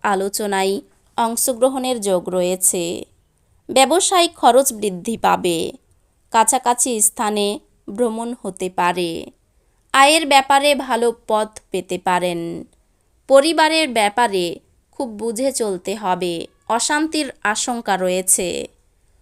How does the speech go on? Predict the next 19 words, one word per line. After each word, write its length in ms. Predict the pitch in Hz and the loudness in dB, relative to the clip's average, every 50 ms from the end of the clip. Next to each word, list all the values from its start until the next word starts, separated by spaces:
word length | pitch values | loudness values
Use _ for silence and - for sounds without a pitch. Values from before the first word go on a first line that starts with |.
| _ _ | _ _
সম্পর্কের 680 | - - 349 294 294 294 294 320 330 330 330 - 349 339 294 269 | -2 2 4 4 4 4 2 -2 -2 -2 0 -2 -2 0 2 4
ব্যাপারে 360 | 262 262 262 269 269 262 277 277 277 277 | 2 4 4 2 2 4 4 2 2 0
খুব 140 | - 269 240 240 254 - - | -8 -10 -8 -8 -6 -6 -4
সাবধান 480 | - 247 220 202 202 190 254 247 208 196 190 190 | -2 0 -2 -2 -2 -4 -4 -4 -4 -4 -4 -6
থাকুন, 420 | 196 220 190 175 - - 190 185 180 175 170 - - _ _ _ _ _ _ _ _ - | -6 -8 -8 -8 -6 -6 -6 -4 -4 -6 -8 -10 -14 _ _ _ _ _ _ _ _ -12
বিবাদ 420 | 240 214 262 247 277 277 285 277 247 240 202 | -8 -4 0 4 6 6 6 4 2 -2 -2
ঘটতে 480 | 254 247 233 - - - _ - 196 185 - 202 | -2 -4 -4 -6 -12 -14 _ -6 -6 -4 -2 0
পারে। 320 | 185 175 180 185 175 170 - 69 - - _ _ _ _ _ _ _ _ _ _ _ _ _ - | 0 0 0 -2 -4 -6 -8 -10 -14 -16 _ _ _ _ _ _ _ _ _ _ _ _ _ 2
অন্য 260 | 269 277 277 285 311 339 294 311 | 2 2 2 2 0 0 2 2
দিনের 240 | 320 311 330 330 311 311 | 2 4 2 2 2 0
তুলনায় 400 | - 277 254 262 269 269 269 269 226 208 | -4 0 2 2 2 2 2 0 -2 -4
জীবিকার 440 | 214 190 214 214 - - 233 233 226 | -8 -8 -8 -6 -2 0 0 0 -2
ক্ষেত্র 440 | - - 247 185 _ _ - 202 208 202 202 196 208 - _ _ _ _ - 202 247 | -4 -8 -8 -8 _ _ -10 -6 -4 -2 -2 -2 -4 -6 _ _ _ _ -14 -10 -6
ভালো 260 | 233 226 208 190 196 185 185 - | -2 -2 -2 -2 -2 -4 -6 -6
থাকবে। 420 | - 180 180 185 185 180 180 180 175 170 - - - _ _ _ _ _ _ _ _ _ _ _ _ - | -4 -4 -4 -4 -4 -6 -4 -4 -4 -6 -8 -10 -14 _ _ _ _ _ _ _ _ _ _ _ _ 4
এই 180 | - 254 269 294 294 | 6 6 6 6 4
রাশির 440 | 277 240 233 262 - - 294 294 262 320 311 - | 2 2 2 0 -2 -4 -4 -4 -4 -4 -6 -4
শুভ 180 | - 262 233 285 294 269 247 226 | -6 -6 -6 -4 -4 -2 -2 0
রং 160 | 214 208 214 | 0 -2 -2